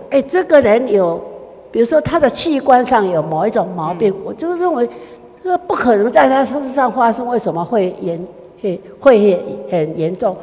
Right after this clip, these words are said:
Speaker 1: 你是不是从你的实验跟你的很多经验去了解说，啊，这个是前，前世做的事情，为什么会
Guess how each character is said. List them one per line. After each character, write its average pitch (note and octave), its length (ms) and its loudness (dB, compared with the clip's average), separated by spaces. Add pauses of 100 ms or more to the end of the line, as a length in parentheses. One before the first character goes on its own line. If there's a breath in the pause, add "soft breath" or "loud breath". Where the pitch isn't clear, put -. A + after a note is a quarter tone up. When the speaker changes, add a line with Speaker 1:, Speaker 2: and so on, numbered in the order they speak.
(280 loud breath)
Speaker 1:
你 F#3+ 120 -2
是 A#3 140 -4
不 A3+ 80 -2
是 B3 160 -4
从 G#3 340 -2
你 F3+ 80 0
的 E3 280 -4 (840)
实 G3+ 560 -4
验 A3 420 0
跟 G#3 220 -2
你 F3 100 -4
的 F3 460 -4 (440 loud breath)
很 D#3+ 140 -6
多 G3+ 140 -2
经 G3+ 260 0
验 F#3+ 140 -4
去 G#3 260 -8 (200)
了 F3 140 -2
解 F#3 160 -8
说， F#3 140 -8
啊， - 140 -6
这 F4 100 -6
个 C4 100 2
是 C4 180 -4
前， G3+ 360 -2 (340 loud breath)
前 A3 240 0
世 A#3 200 -6
做 A3 260 0
的 F3+ 100 -4
事 F#3 240 -6
情， E3 220 -10
为 F#3+ 100 -2
什 E3+ 160 -8
么 D3 80 -10
会 E3+ 240 -6